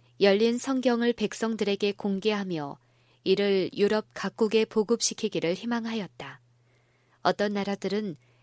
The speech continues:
그것을 하늘에서 온 사자로 기쁜 마음으로 환영하였다. 그러나 어떤 나라들에서는 로마교가 성경이 들어오지 못하도록 방지하는 일에 큰 성공을 거두었으므로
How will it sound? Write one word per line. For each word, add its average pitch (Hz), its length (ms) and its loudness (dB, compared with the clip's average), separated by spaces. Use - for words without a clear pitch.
그것을 226 560 2
하늘에서 254 540 2
온 233 160 2
사자로 214 580 0
기쁜 226 380 -6
마음으로 180 500 -2
환영하였다. 214 840 -6
그러나 220 460 2
어떤 240 320 0
나라들에서는 185 880 -2
로마교가 220 640 4
성경이 254 600 0
들어오지 220 520 2
못하도록 208 680 -2
방지하는 202 680 -2
일에 170 300 0
큰 226 220 -6
성공을 226 500 -2
거두었으므로 180 880 -4